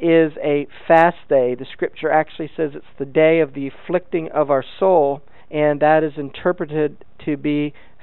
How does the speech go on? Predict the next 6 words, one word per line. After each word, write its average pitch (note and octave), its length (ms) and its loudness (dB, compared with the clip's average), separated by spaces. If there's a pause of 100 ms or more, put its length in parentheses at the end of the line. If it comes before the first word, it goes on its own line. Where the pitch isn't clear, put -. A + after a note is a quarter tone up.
fasting. D3 580 0 (200)
Number D#3+ 340 2
five, F3 460 6 (420)
this E3+ 480 4 (560)
festival F3+ 680 2
is D#3+ 420 2